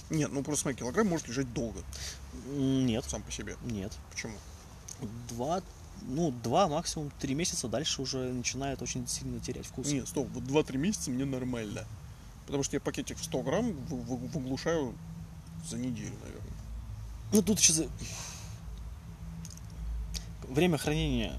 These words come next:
Speaker 2: зерна формируется из кучи всяких вещей. Так
Speaker 1: Тем
Speaker 2: скажу.
Speaker 1: не менее, ну, у меня вон на полочку положу, у меня нормально там условия.
Speaker 2: Ты не знаешь,
Speaker 1: Тепло,
Speaker 2: когда оно б-,
Speaker 1: сухо,
Speaker 2: ты не знаешь,
Speaker 1: всякое.
Speaker 2: когда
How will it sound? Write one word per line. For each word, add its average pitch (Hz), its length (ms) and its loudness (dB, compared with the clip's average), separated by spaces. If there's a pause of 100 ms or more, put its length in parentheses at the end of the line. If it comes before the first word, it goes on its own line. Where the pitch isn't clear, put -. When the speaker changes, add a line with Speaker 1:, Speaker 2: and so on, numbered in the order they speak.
Speaker 2:
зерна 165 300 0
формируется 131 440 -2
из - 60 -2
кучи - 160 -4
всяких - 240 -6
вещей. - 200 -6 (680)
Так 101 120 -6
Speaker 1:
Тем 156 140 2
Speaker 2:
скажу. 165 40 4
Speaker 1:
не 156 60 4
менее, 123 200 0
ну, 156 80 4
у - 40 6
меня 135 260 2
вон 117 320 -2
на 123 80 -6
полочку - 300 -6
положу, 127 180 0
у - 20 0
меня 131 120 0
нормально 110 360 -4
там - 120 -8
условия. - 340 -10 (1000)
Speaker 2:
Ты 139 80 2
не 139 80 6
знаешь, 127 160 4
Speaker 1:
Тепло, 120 180 4
Speaker 2:
когда 117 80 6
оно 131 80 4
б-, 127 40 0
Speaker 1:
сухо, - 100 -6
Speaker 2:
ты 147 60 6
не 151 80 8
знаешь, 143 140 6
Speaker 1:
всякое. 135 120 2
Speaker 2:
когда 131 40 4